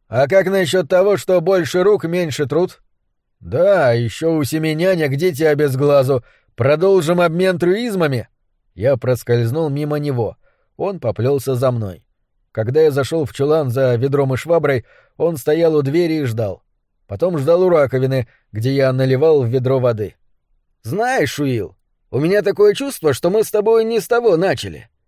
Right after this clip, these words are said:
Я понятия не имел, что ты знаком с Лили. По крайней мере, всё время, что мы встречались с ней в Лондоне, она и словом о тебе не упоминала». «Странно,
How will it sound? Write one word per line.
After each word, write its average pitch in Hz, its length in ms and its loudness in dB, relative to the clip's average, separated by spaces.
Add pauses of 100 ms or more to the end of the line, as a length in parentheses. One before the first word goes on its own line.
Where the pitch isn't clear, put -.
(300)
Я 113 160 -2
понятия 185 580 0
не 143 200 0
имел, 196 240 0
что - 180 -4
ты 180 140 0
знаком 170 480 0
с - 60 -10
Лили. 156 380 0 (280)
По 127 120 -2
крайней 165 380 0
мере, 151 320 2 (260)
всё 143 260 0
время, 151 360 0
что 135 180 -2
мы 143 200 2
встречались 151 720 0
с - 60 -12
ней 147 180 2
в 127 80 0
Лондоне, 165 560 0 (300)
она 147 240 0
и 220 160 -2
словом 208 540 0
о 196 60 2
тебе 180 280 0
не 156 120 0
упоминала». 147 680 -2 (580)
«Странно, 160 680 0